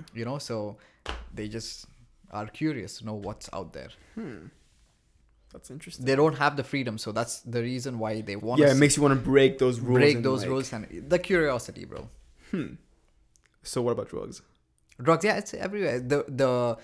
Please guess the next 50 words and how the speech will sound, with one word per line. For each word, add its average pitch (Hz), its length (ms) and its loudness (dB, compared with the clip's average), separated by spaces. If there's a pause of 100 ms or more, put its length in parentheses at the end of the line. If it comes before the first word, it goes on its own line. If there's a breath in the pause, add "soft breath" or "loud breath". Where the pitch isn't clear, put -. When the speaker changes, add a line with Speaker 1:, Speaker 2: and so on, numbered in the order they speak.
(240 loud breath)
Speaker 1:
uh, 117 460 -2
Speaker 2:
But - 120 -14
Speaker 1:
in 156 60 6
Speaker 2:
I'm 143 120 8
Speaker 1:
my, - 100 -4 (180)
in 180 80 2
Speaker 2:
talking 160 220 6
Speaker 1:
my 123 80 2
Speaker 2:
like 107 80 0
s-, - 160 0
like - 300 -6 (120)
acid 117 380 -2
and 110 120 -4
mushrooms 117 640 -6
and - 100 -8
Speaker 1:
Yeah, 165 200 2
yeah, 165 140 -2
yeah, 156 200 -4
yeah. 131 180 -6
It's 120 140 -8
Speaker 2:
all 147 200 4
that 160 140 4
shit 160 140 2
you 156 60 2
guys 151 100 4
Speaker 1:
it's 147 80 -2
Speaker 2:
were 151 60 2
Speaker 1:
really 123 320 0
Speaker 2:
doing? - 20 -12
Speaker 1:
common 110 400 -6
in, - 180 -12 (120)
in 98 260 -14
colleges 92 680 -12
and - 140 -14
Speaker 2:
Oh, 127 140 0
yeah. 127 340 -2
Speaker 1:
universities, 98 640 -12
super 110 200 -14
common. - 300 -16 (340 soft breath)
Uh, 131 340 2
although 160 300 8
not 151 340 4 (160)
the 156 300 -6
entire 120 400 0
population 113 560 -6
of 110 120 -12
the 113 60 -10
college, 127 380 -8
let's 120 240 -8
say 120 320 -2